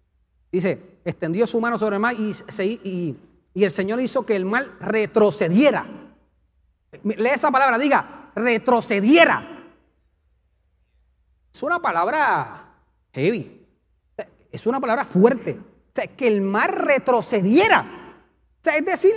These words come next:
que el mar obedece. Usted tiene la capacidad que cualquier cosa retroceda en su vida. ¿Tú sabes quién puede lograr que las cosas sucedan? No es nadie, es usted mismo.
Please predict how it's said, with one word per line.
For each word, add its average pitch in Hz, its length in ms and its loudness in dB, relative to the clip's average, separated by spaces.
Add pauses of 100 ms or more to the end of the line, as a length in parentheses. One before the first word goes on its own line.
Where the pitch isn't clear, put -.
(680)
que 247 140 2
el 214 120 2
mar 220 640 2
obedece. 269 880 4 (560)
Usted 202 220 -8
tiene 330 180 -4
la 320 80 -2
capacidad 233 680 0
que 233 180 -6
cualquier 214 600 -4
cosa 285 340 -2
retroceda 226 640 -2
en 269 80 -6
su 220 160 0
vida. 214 260 0 (340)
¿Tú 302 80 -8
sabes 330 340 0
quién 302 360 -2
puede 294 260 0
lograr 262 240 0
que 277 80 -8
las 226 120 -2
cosas 269 280 -6
sucedan? 190 400 -2 (400)
No 190 100 -2
es 247 60 -2
nadie, 226 540 0
es 202 120 -4
usted 233 360 0
mismo. 220 720 -2